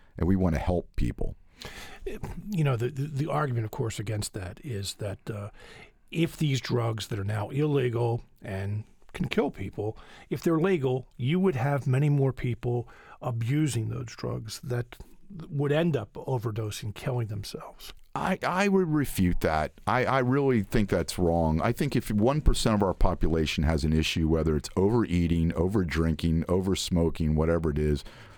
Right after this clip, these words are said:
Speaker 1: those people will still get help. We need to bring it above board that if there is issues, they can use the court system. Again, they can get help. But we need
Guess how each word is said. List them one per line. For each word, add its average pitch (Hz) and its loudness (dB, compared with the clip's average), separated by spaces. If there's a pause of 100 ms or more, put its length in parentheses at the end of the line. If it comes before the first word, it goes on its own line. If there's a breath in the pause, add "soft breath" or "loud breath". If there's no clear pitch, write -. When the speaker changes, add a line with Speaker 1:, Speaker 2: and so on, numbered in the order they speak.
(160 loud breath)
Speaker 1:
those 202 4
people 107 2
will 85 0
still 101 0
get 80 -2
help. 71 -2
We 95 4
need 120 4
to 135 2
bring 104 2
it 95 2
above 95 0
board 95 2 (460 loud breath)
that 90 2
if 85 0
there 92 2
is 120 2
issues, 123 2
they 85 2
can 76 0
use 98 4
the 113 0
court 95 0
system. 82 0
Again, 85 2
they 78 2
can - -2
get 71 -2
help. 67 -2
But 78 -2
we 147 0
need 127 0